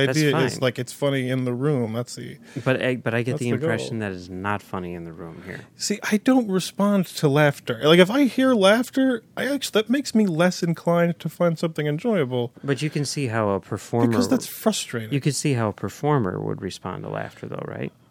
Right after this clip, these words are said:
Speaker 2: I do, but I think that you probably shouldn't in this context.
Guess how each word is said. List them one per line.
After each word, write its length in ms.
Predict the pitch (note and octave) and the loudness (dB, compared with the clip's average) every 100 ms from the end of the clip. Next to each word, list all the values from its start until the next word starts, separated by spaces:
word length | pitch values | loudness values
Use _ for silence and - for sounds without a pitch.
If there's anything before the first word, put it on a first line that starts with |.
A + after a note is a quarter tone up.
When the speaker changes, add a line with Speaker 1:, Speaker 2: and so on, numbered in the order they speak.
| _ - | _ -2
Speaker 2:
I 200 | E3 D3 - | -2 -2 0
do, 400 | D#4 C4 C3 B2 | 4 4 2 0
but 120 | E3 F3 | -2 0
I 80 | |
think 260 | F3 B3 A3+ | 0 0 0
that 160 | F3+ E3 | 0 -2
you 140 | D#3 - | -6 -6
probably 440 | - B3 G3 D#3 | -6 -4 -2 -2
shouldn't 840 | C#3+ - - F#3 C3+ A2 - - - _ _ _ _ - _ | -2 -2 4 4 4 -4 -8 -18 -20 _ _ _ _ -20 _
in 240 | - D3+ D3+ | 0 4 4
this 160 | D3 | 2
context. 960 | - C#3+ B2+ A2+ A#2+ A#2 - - - | 0 0 0 -2 -10 -12 -16 -16 -18